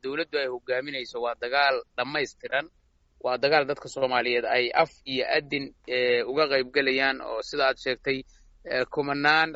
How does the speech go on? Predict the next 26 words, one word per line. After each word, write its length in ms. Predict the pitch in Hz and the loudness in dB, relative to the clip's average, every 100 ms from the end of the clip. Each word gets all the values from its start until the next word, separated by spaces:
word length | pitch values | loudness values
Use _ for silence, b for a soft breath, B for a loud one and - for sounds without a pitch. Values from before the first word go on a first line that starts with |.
| - | -6
ciidan 400 | 147 156 143 131 | -2 0 0 2
ah 220 | 120 135 | 2 2
oo 80 | 123 123 | 2 0
ciidanka 280 | 151 127 | -2 -4
difaaca 380 | 120 120 143 131 | -8 0 2 2
shacabka 400 | - 127 127 - 127 | 2 0 0 0 0
ah 80 | 120 | 0
oo 120 | 117 | -2
dadku 240 | 123 139 131 | -4 -6 -2
macawisleyda 480 | 120 120 131 143 127 | -2 -2 -4 -4 -4
u 80 | 127 | -6
yaqaanaan, 480 | 110 120 123 131 117 _ _ _ - | -2 -2 -2 -4 -4 _ _ _ -10
deegaanada 460 | 127 135 139 156 147 | -4 2 2 2 0
oo 180 | 135 131 | 2 0
dhan 160 | 139 | 0
ay 140 | 131 127 | 0 -2
bannaanka 400 | 131 156 143 143 | 0 0 0 -4
u 80 | 135 | -6
baxeen 340 | 123 139 131 | -4 -4 -2
oo 140 | 120 120 | -2 -2
ay 100 | 120 120 | -2 -4
ciidamada 340 | 135 151 151 | -2 0 0
la 120 | 147 | 0
howlgalayaan. 600 | 139 127 135 135 135 139 - _ _ _ - | -2 -4 -2 0 0 0 -4 _ _ _ -2
Hadda 200 | 170 160 | 0 2
bannaanbaxyo 720 | 147 143 143 131 139 151 | 0 0 0 -2 -2 2